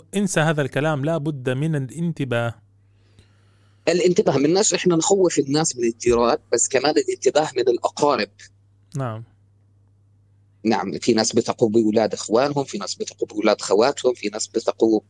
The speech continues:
Speaker 2: بالأعمام أو بالجد. يعني إحنا، إحنا نحاول إنه نفهم الطفل مثلًا، عفوًا على هالكلمة، إنه الأعضاء الحساسة في جسدك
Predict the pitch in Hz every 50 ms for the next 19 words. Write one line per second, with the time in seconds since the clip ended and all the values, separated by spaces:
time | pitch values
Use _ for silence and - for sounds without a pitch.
0 | _ - - - - - _ _ - 113 110 107 104 110 107 110 113 127 135 147
1 | 143 135 123 - - 117 117 107 110 104 101 - 120 127 131 - _ _ - _
2 | _ _ - - - _ _ _ - 101 107 107 104 - - _ - 131 - 135
3 | 127 131 - - 143 123 117 120 - - 143 143 147 143 139 143 147 - 113 110
4 | 107 107 110 - 143 147 - - 120 113 110 - _ 127 - - 98 98 101 101
5 | 117 - - 101 92 98 - - - - 98 - 110 101 - 107 107 107 - 107
6 | - - - 127 113 107 101 110 101 - - _ _ - - - - _ _ 98
7 | 107 104 104 104 98 - - 104 101 - 123 113 104 - _ - 104 - - 123
8 | 123 - 104 - - 113 110 - 120 - - 104 - 104 123 - _ _ - -
9 | -